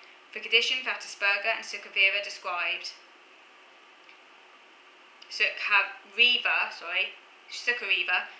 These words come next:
described fits the experiences of many autistics today, thus showing that the expansion of the autism criteria was not the creation of something new,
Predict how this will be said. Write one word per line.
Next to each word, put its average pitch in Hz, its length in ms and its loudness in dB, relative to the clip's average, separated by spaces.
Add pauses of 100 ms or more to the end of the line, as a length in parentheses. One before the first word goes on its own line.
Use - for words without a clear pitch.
(120)
described 196 540 0
fits 240 320 4
the 269 80 4
experiences 196 560 0
of 190 80 -6
many 214 320 4
autistics - 560 -6
today, 170 400 -4 (380)
thus 233 200 4
showing 208 300 4
that 190 180 0
the 214 60 -2
expansion 233 600 2
of 220 80 -8
the 202 120 -2
autism 214 380 -8
criteria 185 680 0 (1080)
was 196 140 -10
not 226 260 -2
the 226 60 -6
creation 208 560 4
of 190 160 -10
something 196 440 -10
new, 208 280 2